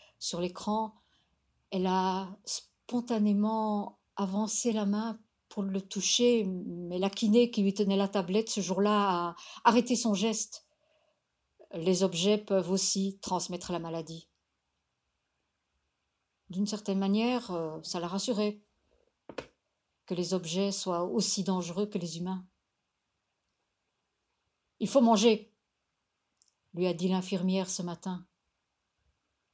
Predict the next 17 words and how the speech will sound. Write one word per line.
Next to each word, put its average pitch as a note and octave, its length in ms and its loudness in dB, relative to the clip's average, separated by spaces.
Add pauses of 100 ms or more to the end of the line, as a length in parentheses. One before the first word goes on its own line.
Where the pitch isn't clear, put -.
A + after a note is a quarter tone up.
(720)
Avant, G#3+ 640 2
sa - 260 0
fille G#3 240 0
lui G#3 80 8
apportait G3 880 0
une F3 100 -4
douceur, G3 720 -2
parfois F#3+ 720 0 (380)
un F#3+ 120 0
plat G3+ 380 4
cuisiné F#3 400 0
par F#3+ 240 2
elle. G#3 260 2 (920)
Ça F3+ 180 0
lui F#3 140 0
rappelait, F#3 580 2
euh, E3 160 -4